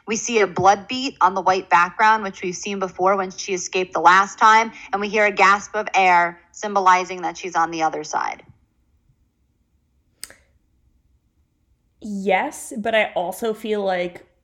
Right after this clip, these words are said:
Speaker 2: people could argue that maybe it didn't work and she wound up back there, because realistically, that's what happened to her last time, and then she wound up back there again. So we don't know if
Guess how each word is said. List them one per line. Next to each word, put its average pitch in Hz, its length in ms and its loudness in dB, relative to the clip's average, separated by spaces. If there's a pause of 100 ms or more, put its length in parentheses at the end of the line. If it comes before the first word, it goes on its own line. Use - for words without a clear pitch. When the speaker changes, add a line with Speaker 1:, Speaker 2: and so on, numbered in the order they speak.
(120)
Speaker 2:
people 214 360 -4
could 208 240 -6
argue 170 480 -4
that 151 540 -8 (960)
maybe 202 520 0
it 175 180 -4
didn't 180 300 -4
work 170 280 -2
and 170 140 -8
she 185 160 -8
wound 165 280 -4
up - 200 -8
back - 300 -8
there, 208 420 -6
because 190 300 -4
realistically, 180 840 0
that's 170 260 -2
what 185 120 -6
happened 180 340 -6
to 185 60 -14
her 180 160 -10
last 175 340 -2
time, 180 300 -2
and 175 140 -4
then 170 100 -2
she 175 160 -8
wound 160 280 -4
up 156 100 -6
back 147 280 -6
there 151 140 -4
again. 156 360 -6
So - 160 -8
we 170 100 -4
don't 175 260 0
know 175 400 0
if - 40 -20